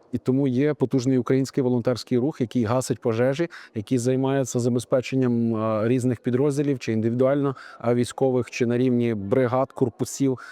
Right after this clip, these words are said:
як у випадку з великими фондами. Тому, е, це треба розглядати не як, е, competition, це треба розглядати як синергію.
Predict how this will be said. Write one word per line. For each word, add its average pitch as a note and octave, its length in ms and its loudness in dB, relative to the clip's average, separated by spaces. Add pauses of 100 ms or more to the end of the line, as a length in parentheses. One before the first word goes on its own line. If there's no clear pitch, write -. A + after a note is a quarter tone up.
як A2 160 -2
у B2 60 2
випадку B2 380 -2
з A2 60 -4
великими D3 400 0
фондами. D3+ 460 -2 (460)
Тому, C#3+ 600 0 (460)
е, - 120 -20
це C#3 180 -2
треба C#3+ 300 -2
розглядати C#3 520 0
не C#3+ 220 2
як, C#3 340 0
е, C#3+ 40 2 (460)
competition, C3 680 0 (260)
це - 100 -8
треба B2+ 200 2
розглядати B2+ 440 2
як A#2 120 0
синергію. G#2+ 480 0